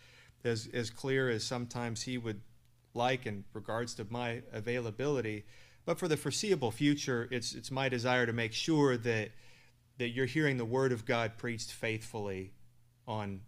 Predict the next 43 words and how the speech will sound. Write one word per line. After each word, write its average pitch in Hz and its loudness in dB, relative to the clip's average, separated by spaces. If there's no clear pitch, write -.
on 104 -6
Sunday. 92 -8
And 117 -2
so, 127 0
you 120 2
know, 113 2
he 127 2
announced 117 0
in - -8
the 110 -4
next 110 -2
few 120 -4
weeks, 110 -2
a, 98 -6
a 107 -8
couple, 107 -6
a 123 -6
couple 113 -4
men 107 -4
are 104 -6
gonna 101 -6
come 110 -6
and 98 -8
preach 110 -8
to 120 -10
you. 110 -6
Uh, - -16
in 120 -2
my 127 4
role 123 4
at, 101 0
at 104 -8
K-Love 120 -2
Radio, 123 -2
where 120 -4
I 110 0
work, 123 -2
I 113 -2
oversee 123 -2
a 107 -2
team 123 -4
of, 107 -6
uh, 104 -2